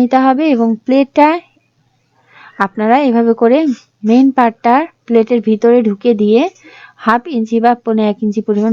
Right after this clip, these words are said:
ভিতরের দিকে ঢুকিয়ে দিয়ে এভাবে করে সেলাই করে নেবেন। So ওই একই উপায়ে এখানে আমি অপোজিট যে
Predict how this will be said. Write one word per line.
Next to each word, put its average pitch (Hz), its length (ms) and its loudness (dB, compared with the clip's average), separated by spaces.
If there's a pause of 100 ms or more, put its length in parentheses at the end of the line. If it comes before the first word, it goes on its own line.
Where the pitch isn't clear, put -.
ভিতরের 214 340 2
দিকে 220 140 -4 (100)
ঢুকিয়ে 208 300 0
দিয়ে 254 180 -2
এভাবে 208 280 -2
করে 269 120 -2 (100)
সেলাই 226 300 0
করে 180 200 -6
নেবেন। 175 200 -8 (580)
So 226 100 0 (640)
ওই 233 100 2 (160)
একই 277 260 -4
উপায়ে 269 260 0 (100)
এখানে 220 300 -2
আমি 254 120 0 (180)
অপোজিট 254 400 -2
যে 277 40 2